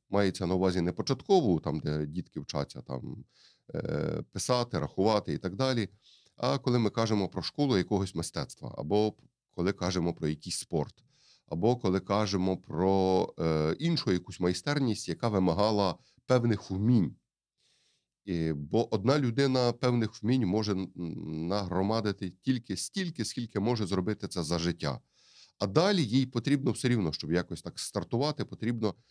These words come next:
отримати такий трамплін від когось іншого. І якщо ми бачимо, що в якомусь середовищі, наприклад, було багато митців, не знаю,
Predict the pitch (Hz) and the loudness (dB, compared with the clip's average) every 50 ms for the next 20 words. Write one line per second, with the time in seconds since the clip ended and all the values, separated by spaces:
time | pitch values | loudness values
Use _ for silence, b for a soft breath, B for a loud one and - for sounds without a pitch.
0 | _ _ _ - - - 123 123 123 117 104 - 104 90 104 90 110 110 95 - | _ _ _ -8 -4 0 2 2 4 4 4 2 2 0 0 -2 -2 -2 -4 0
1 | - 113 104 101 95 - 120 135 123 101 87 101 - - - 107 98 92 87 - | 0 0 0 0 0 2 2 4 4 2 0 -2 -4 -2 -2 0 0 0 -2 -2
2 | - 117 98 90 - - 76 64 - - - _ _ _ _ _ B B B B | 0 2 2 2 2 0 -4 -6 -8 -10 -12 _ _ _ _ _ B B B B
3 | B B B B - 110 110 - - - 214 208 190 156 147 139 131 - 113 90 | B B B B -2 -2 0 0 0 2 4 4 4 4 4 2 2 2 0 0
4 | 82 - - - 85 92 107 - 202 196 185 160 - - 139 120 113 113 110 95 | -2 -2 -2 0 0 0 0 0 0 0 2 0 2 2 2 2 4 6 6 4
5 | 82 73 - - - 71 71 71 64 60 80 82 82 - 92 101 - - 87 82 | 4 2 0 -4 -6 -4 -4 -4 -4 -6 -6 -8 -6 -2 -4 -4 -2 0 -2 -2
6 | - - 78 90 101 120 123 107 110 127 135 110 - - 110 98 87 82 101 104 | 0 -2 -2 0 2 2 2 2 0 0 0 0 0 0 -2 -2 0 0 0 -2
7 | - - - - 95 85 73 - - _ - - 82 78 80 69 67 64 - | -2 -6 -6 0 0 0 0 0 -6 _ -10 -8 -6 -4 -2 -4 -4 -6 -8